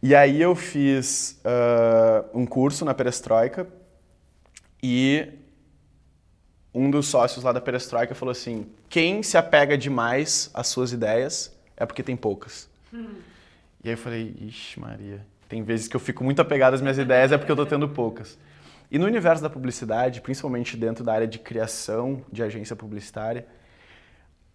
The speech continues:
Speaker 1: a gente lida com a frustração muito, é, lidar com a frustração é boa parte do nosso tempo. Né? Noventa e cinco, noventa e nove por cento das nossas ideias são reprovadas. Uma por,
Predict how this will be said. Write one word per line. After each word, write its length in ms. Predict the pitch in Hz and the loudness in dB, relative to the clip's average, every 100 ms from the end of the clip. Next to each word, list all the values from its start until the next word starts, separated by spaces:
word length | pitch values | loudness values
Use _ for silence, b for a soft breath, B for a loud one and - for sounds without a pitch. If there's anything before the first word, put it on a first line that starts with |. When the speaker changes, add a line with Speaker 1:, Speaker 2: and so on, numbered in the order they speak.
| _ - | _ 0
Speaker 1:
a 80 | 131 | 0
gente 240 | 139 165 | 2 -2
lida 160 | 160 165 | -2 -2
com 80 | 170 | -2
a 80 | 170 | -4
frustração 540 | 156 - 151 147 151 | -6 -6 -6 -2 -2
muito, 720 | 165 156 170 185 196 165 - - - _ _ - | 0 2 4 6 6 4 -2 -12 -20 _ _ -4
é, 380 | 117 110 - - - b - | -2 -2 -4 -8 -20 b 0
lidar 260 | 139 147 | 6 6
com 80 | 220 | 6
a 20 | |
frustração 760 | - 170 170 147 - 135 156 175 | -2 -4 -4 -4 2 2 2 4
é 80 | 139 | 2
boa 220 | 123 165 | 6 6
parte 340 | 165 139 135 | 6 2 0
do 80 | - | -6
nosso 240 | 131 - - | -4 -4 -4
tempo. 340 | 110 98 - _ _ b b b | -4 -4 -16 _ _ b b b
Né? 100 | 107 | -6
Noventa 280 | 113 120 165 | -4 -2 -2
e 40 | |
cinco, 280 | 165 147 - | -2 -4 -4
noventa 240 | 127 143 | 0 0
e 40 | 170 | 4
nove 160 | 165 | 2
por 80 | 165 | 2
cento 160 | 143 139 | -2 0
das 100 | 143 | 0
nossas 180 | 135 139 | 0 2
ideias 280 | 120 120 | 2 2
são 100 | 123 | 2
reprovadas. 760 | 131 135 151 127 104 92 - - _ _ _ - | -2 0 0 0 -2 -6 -18 -20 _ _ _ -6
Uma 180 | 123 143 | 0 0
por, 180 | 147 | -2